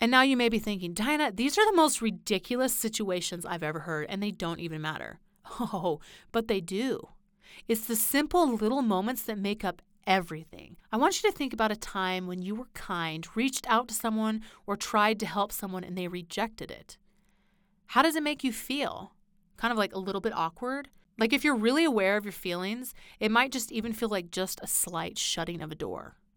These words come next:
Nothing too painful or harsh, but it does cut the flow. Just trust me, you guys, on this. Let people help you. If they offer, let 'em help you.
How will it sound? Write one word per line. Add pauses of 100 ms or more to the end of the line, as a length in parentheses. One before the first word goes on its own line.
(420)
Nothing
too
painful
or
harsh,
but
it
does
cut
the
flow. (280)
Just
trust
me,
you
guys,
on
this. (920)
Let
people
help
you.
If
they
offer, (340)
let
'em
help
you.